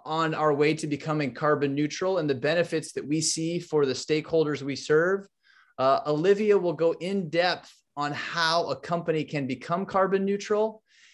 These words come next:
And then again, Robert will talk about, um, where do carbon offset credits come from,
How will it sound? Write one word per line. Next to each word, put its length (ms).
And 140
then 320
again, 400
Robert 320
will 140
talk 340
about, 500
um, 400
where 260
do 140
carbon 400
offset 500
credits 380
come 340
from, 480